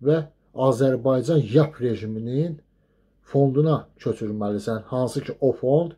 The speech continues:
Heydər Əliyev fondudur. Bəli, ona görə də ayılın. Lütfən ayılın ki, uçuruma getməyəsiniz.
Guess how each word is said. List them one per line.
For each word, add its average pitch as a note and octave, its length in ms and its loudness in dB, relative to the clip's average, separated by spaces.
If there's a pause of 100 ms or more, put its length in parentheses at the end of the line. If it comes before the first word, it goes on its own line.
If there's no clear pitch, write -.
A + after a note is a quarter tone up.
(140)
Heydər A#2 560 -2
Əliyev C#3 420 2
fondudur. F#2 520 -14 (560)
Bəli, A2+ 400 -2 (440)
ona C#3+ 220 2
görə G2+ 260 -4
də C3 200 -2 (220)
ayılın. G#2+ 460 -4 (420)
Lütfən C3 440 0
ayılın A2 460 -4
ki, B2+ 200 -2 (880)
uçuruma D3 580 4
getməyəsiniz. G2 960 -8